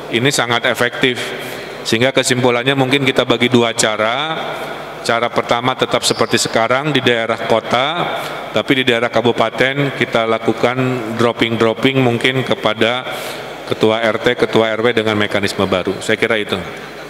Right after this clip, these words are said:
Plus juga, eh, data sampai hari ini belum seratus persen. Jadi urusan kita masalah data dari bawah ini juga, eh, menjadi kendala,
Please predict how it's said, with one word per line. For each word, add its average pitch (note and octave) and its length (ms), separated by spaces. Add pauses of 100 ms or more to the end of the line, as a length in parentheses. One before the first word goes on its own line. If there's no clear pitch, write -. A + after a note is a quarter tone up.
(880)
Plus D3 320
juga, C#3 480 (400)
eh, A#2+ 320
data B2+ 420 (640)
sampai C3 400
hari C3 320
ini D3 160
belum C3 240
seratus B2+ 400
persen. C3 400 (320)
Jadi A2+ 240
urusan A#2+ 400
kita B2 240
masalah A#2 400
data A2 320
dari A2 320
bawah G#2+ 320
ini G#2+ 240
juga, A#2 480 (560)
eh, G#2+ 80
menjadi A2 400
kendala, G#2+ 480